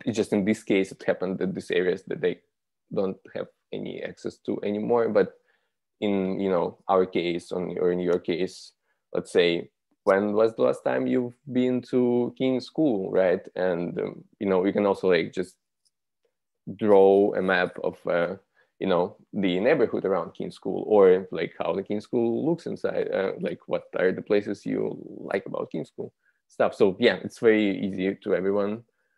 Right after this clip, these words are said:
to kinda do this exercise, and I think it's gonna be really fun and interesting, and can, can also tell a lot about the, uh, you know, the places and what people value in these places, and, uh, uh, what they miss in these places. And yeah,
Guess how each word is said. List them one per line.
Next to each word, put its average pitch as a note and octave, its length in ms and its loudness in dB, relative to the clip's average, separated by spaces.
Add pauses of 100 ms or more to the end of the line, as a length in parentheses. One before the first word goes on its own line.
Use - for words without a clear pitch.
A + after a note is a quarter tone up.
(140)
to - 80 -20
kinda F#2+ 400 4
do G#2+ 160 -2
this G#2 160 -4
exercise, G#2+ 560 0
and G2 140 -4
I - 60 -4
think - 180 -12
it's - 380 -20
gonna - 140 -8
be - 80 -6
really G#2 180 -4
fun G2+ 320 -4
and F#2+ 140 -4
interesting, G#2+ 480 -6
and F#2+ 200 -2
can, F#2+ 200 -4
can F#2+ 180 -8
also F#2 160 -12
tell G#2+ 340 -4
a F#2+ 40 -2
lot F#2 220 -6
about - 300 -6
the, F#2 260 -8 (580)
uh, F2 260 -2 (560)
you F#2+ 80 -8
know, F#2 240 -6 (160)
the G2+ 100 -8
places G#2 640 0
and F#2+ 180 -4
what F2+ 240 -2
people F2+ 460 -6 (220)
value F2+ 300 2
in F#2 120 -2
these - 120 -12
places, - 680 -8
and, - 360 -10
uh, - 800 -12
uh, E2+ 180 -4
what E2 180 -4
they D#2+ 80 -4
miss C#3 280 2
in A#2+ 80 -4
these A2 140 -10
places. G#2 580 -2
And F2 440 -2
yeah, F#2 220 2